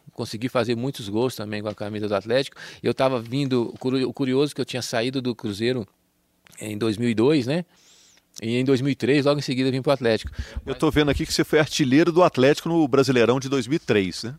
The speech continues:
Speaker 1: Sim.
Speaker 2: Então você fez lá o seu papel, que se esperava disso, ó, esse cara é o metedor de gol do time.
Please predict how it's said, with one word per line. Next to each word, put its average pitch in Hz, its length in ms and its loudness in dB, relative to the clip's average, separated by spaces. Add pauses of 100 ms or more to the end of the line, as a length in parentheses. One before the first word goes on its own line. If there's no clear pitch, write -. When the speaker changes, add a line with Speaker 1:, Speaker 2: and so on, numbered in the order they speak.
Speaker 1:
Sim. 120 460 -8
Speaker 2:
Então 110 140 -8
você 131 120 -6
fez 151 220 -4
lá 175 120 -4
o 180 40 -4
seu - 160 -8
papel, 127 400 0
que - 80 -14
se - 140 -12
esperava 113 460 2
disso, 123 260 -2
ó, 87 100 2 (360)
esse 104 240 -6
cara 113 240 -2
é 131 40 0
o 127 220 -4 (540)
metedor 131 460 4
de 131 80 0
gol 135 160 4
do 139 100 0
time. 98 280 -6